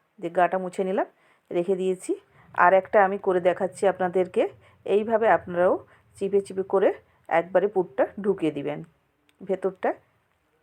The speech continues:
আর বাঙালি আমরা মানেই হচ্ছে মুড়ি ভক্ত,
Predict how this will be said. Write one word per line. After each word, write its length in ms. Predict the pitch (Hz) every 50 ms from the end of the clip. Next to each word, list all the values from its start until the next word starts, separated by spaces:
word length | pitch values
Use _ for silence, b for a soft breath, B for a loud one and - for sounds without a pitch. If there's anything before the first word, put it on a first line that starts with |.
| _ _ _ _ _ _ _ _ 381 _ _ _ _ _ _ _ _ _ _ _ _ _ _ _ _ _ _ _ _ _ _ _ _ _ _ _ _ _ _ _ _ _ _ -
আর 400 | - 190 175 170 170 175 185 196 - b b b b b b
বাঙালি 520 | 196 190 196 196 202 202 214 214 220 233 214
আমরা 300 | 214 202 190 185 190 190
মানেই 380 | 190 185 185 185 196 208 226
হচ্ছে 360 | 220 226 208 208 - - 240
মুড়ি 380 | 214 208 190 185 180 196 226 277 - _ _ _ _ _ 196
ভক্ত, 420 | 185 190 185 - - - 208 254